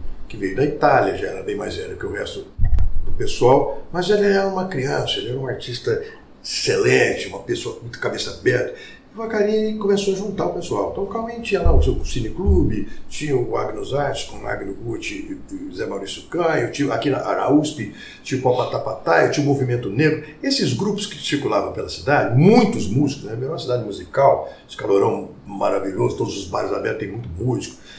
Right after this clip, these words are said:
Foram juntando todo mundo com essa coisa de salvar o Pedro segundo. E aquilo ali foi, foi ficando. Eu, eu me lembro que nós criamos uma associação que chamava Associação dos Artistas e Amigos da Arte. A, a, a, a, a gente até brincava. E o presidente era o Baccarini, eu fui o vice-presidente.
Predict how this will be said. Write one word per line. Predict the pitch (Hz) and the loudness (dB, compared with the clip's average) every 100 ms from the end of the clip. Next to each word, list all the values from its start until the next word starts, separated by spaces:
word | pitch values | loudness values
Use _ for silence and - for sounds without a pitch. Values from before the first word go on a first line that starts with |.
| - - - | -20 -20 -20
Foram | - 269 | -6 -4
juntando | 214 262 - 214 220 208 | 0 0 0 0 0 0
todo | 214 139 | 0 2
mundo | 127 175 | 2 2
com | 180 | 0
essa | 180 180 - | -2 -4 -4
coisa | 165 165 | -6 -4
de | 165 | 0
salvar | 160 - 135 | 2 4 2
o | 147 | 2
Pedro | 143 | 0
segundo. | - - - - - - - | 0 -2 -4 -12 -14 -20 -4
E | 262 | -2
aquilo | 254 277 | 2 4
ali | 165 202 - | 4 4 0
foi, | - 190 | 0 0
foi | - 196 | 2 -2
ficando. | - 185 180 196 190 190 | -2 4 10 10 10 4
Eu, | 190 | 4
eu | 190 | 8
me | 196 | 8
lembro | 190 208 | 10 8
que | 196 | 6
nós | 196 | 4
criamos | - 160 147 | 4 2 4
uma | 139 | 2
associação | - 120 107 - - 147 | -2 -4 -4 -2 -2 -2
que | - | -2
chamava | 113 | -4
Associação | 110 117 127 - 180 | -4 -4 -4 -2 0
dos | 151 | 0
Artistas | 135 - 160 143 | 0 -2 -2 0
e | |
Amigos | 131 156 147 | 0 0 2
da | 131 | 2
Arte. | 110 - - - - - - | 2 0 -4 -10 -14 -20 2
A, | 135 | 4
a, | 147 139 | 6 6
a, | 127 135 | 6 6
a, | 131 127 120 117 | 6 4 4 0
a | 117 - - - | -4 -14 -12 -6
gente | 151 | 2
até | 135 | 4
brincava. | 143 139 143 151 190 196 | 4 2 2 4 4 2
E | |
o | 196 | 2
presidente | 208 185 160 196 180 | 4 4 6 6 6
era | 131 | 4
o | |
Baccarini, | - - 104 143 147 | 2 -2 -2 0 2
eu | 147 | 4
fui | 147 151 143 | 4 2 -2
o | |
vice-presidente. | 127 120 104 98 104 120 - | 0 -2 -2 -4 -4 -6 -6